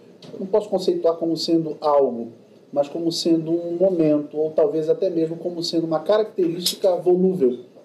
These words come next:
mas que oprime, que machuca e que, de certa forma, vai deixar traumas para um tempo muito longo na vida.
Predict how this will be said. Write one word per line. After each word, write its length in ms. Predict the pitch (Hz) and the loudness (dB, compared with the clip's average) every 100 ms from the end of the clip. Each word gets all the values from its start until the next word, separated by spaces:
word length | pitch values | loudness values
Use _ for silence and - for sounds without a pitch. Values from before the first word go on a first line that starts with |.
| - | -6
mas 260 | 143 147 | -2 -2
que 100 | - | 0
oprime, 560 | 175 170 165 165 180 226 - | -2 0 2 2 0 -6 -12
que 120 | - | -8
machuca 600 | 151 143 - 170 170 226 226 - - _ | -6 -6 -4 -4 2 0 0 -14 -20 _
e 80 | 185 | -6
que, 100 | 190 | -4
de 80 | - | 0
certa 280 | 165 165 | 0 2
forma, 320 | 156 156 156 151 | 0 0 2 2
vai 120 | 143 | 2
deixar 260 | 143 147 | 2 0
traumas 320 | 131 135 135 139 | 0 2 0 -2
para 160 | 139 | -4
um 80 | 135 | -4
tempo 360 | 127 143 131 135 | -2 -2 -2 -4
muito 260 | 151 160 | -6 -4
longo 260 | 139 135 131 | -2 0 0
na 100 | 143 | -2
vida. 320 | - - - | -2 -10 -20